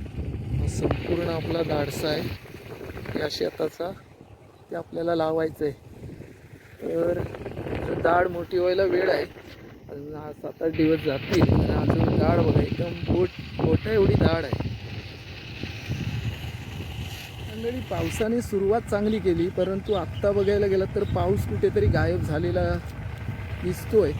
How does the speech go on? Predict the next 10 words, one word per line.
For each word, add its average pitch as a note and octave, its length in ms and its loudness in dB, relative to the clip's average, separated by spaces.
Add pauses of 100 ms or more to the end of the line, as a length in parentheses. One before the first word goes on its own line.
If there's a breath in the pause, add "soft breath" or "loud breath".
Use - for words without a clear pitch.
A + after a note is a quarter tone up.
(380)
अधूनमधून G3+ 500 0
एखादी G#3+ 400 0
सर A3 240 2
पडते, G3 520 0
पण F#3+ 300 -4
पाऊस F#3 400 0 (320)
जोरात F3+ 280 2 (120)
पडणं G3 300 0
गरजेचं F#3 500 0
होतं F3+ 300 0